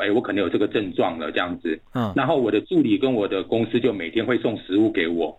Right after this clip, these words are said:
Speaker 1: 这样子。
Speaker 2: 哎，那这样一个人这样蛮危险的欸。
Speaker 1: 哦，我有大概两周的时间，我觉得我晚上睡觉下去，我都不知道我第二天会不会醒来。
Speaker 2: 啊。
Speaker 1: 嗯。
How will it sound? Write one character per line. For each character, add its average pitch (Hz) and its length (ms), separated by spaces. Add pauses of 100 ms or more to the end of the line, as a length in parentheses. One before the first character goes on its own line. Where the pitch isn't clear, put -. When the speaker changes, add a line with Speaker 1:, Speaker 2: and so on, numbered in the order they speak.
(120)
Speaker 1:
这 - 100
样 85 220
子。 87 100 (440)
Speaker 2:
哎， 160 120
那 208 80
这 214 120
样 185 120
一 151 120
个 196 120
人 135 200
这 180 40
样 180 80
蛮 131 160
危 147 160
险 104 300
的 82 80
欸。 73 220 (640)
Speaker 1:
哦， 170 180 (160)
我 165 100
有 202 160 (140)
大 190 80
概 208 120
两 104 280
周 185 140
的 160 80
时 127 160
间， 127 280
我 95 280
觉 120 180
得 135 220
我 101 420 (380)
晚 107 180
上 170 240
睡 170 160
觉 151 180
下 139 140
去， 131 140
我 98 120
都 131 120
不 131 100
知 131 60
道 135 100
我 98 100
第 131 120
二 127 80
天 113 120
会 113 60
不 107 80
会 120 160
醒 80 160
来。 78 260 (320)
Speaker 2:
啊。 151 640
Speaker 1:
嗯。 - 160